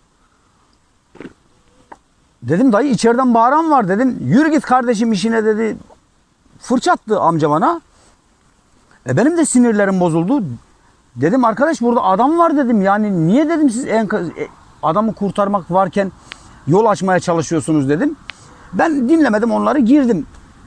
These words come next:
oradan içeriye. E, sese doğru gittim. E, askerden izne gelmiş bir çocuktu o da. E, çocuğun yanına gittim. Tabii her taraf zifiri karanlık. Hiç göz gözü görmüyor.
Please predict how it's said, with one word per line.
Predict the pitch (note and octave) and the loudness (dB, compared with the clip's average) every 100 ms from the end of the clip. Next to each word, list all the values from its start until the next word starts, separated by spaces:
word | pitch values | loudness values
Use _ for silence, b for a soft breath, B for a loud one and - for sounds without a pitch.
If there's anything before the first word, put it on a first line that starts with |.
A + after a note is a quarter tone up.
| - - | -12 -2
oradan | D3+ D3 C#3+ | 0 2 0
içeriye. | - C3+ F3 D#4+ D#4+ - B B B B B - - - - - - - - - - - C#3+ | 0 0 0 -2 -4 -16 B B B B B -20 -20 -20 -20 -20 -20 -20 -20 -20 -20 -8 -2
E, | D3+ C#3+ | -2 -2
sese | - C#4 C#4 A#3 | 0 0 2 2
doğru | G#3+ C#4+ | 2 2
gittim. | C4+ - B3+ - - - - - - - - - - - - | 0 0 -2 -2 -12 -20 -20 -20 -20 -20 -20 -20 -20 -20 -10
E, | D3+ - | -8 -2
askerden | G3 - B3+ C#4+ | -2 0 0 2
izne | C4 A#3 D4 | 2 2 4
gelmiş | C4+ G#3 D#3+ D#3 | 2 0 -2 -2
bir | |
çocuktu | E3 D#3 D3+ D3+ | -2 -2 0 0
o | C3+ | 0
da. | G3+ D4 - B B B B B B B - - - - | 0 -2 -10 B B B B B B B -20 -20 -12 -4
E, | C#3 | -2
çocuğun | - C4 D4+ | 0 2 4
yanına | C#4+ D4 D4 | 4 2 0
gittim. | G#3+ D4 | 0 0
Tabii | - A#3 | 0 0
her | A3 B3+ | 0 0
taraf | F3 G#3 | 0 -4
zifiri | F#3 F3+ G3 A#3+ | -2 -2 -2 -2
karanlık. | G#3 G#3+ G#3+ C4+ - | -2 0 0 -2 -6
Hiç | C#3+ - - - | -12 -12 -12 -2
göz | E3+ E3+ | 0 2
gözü | D3 E3 | 0 0
görmüyor. | A#3 B3+ B3 F3+ | 2 2 2 0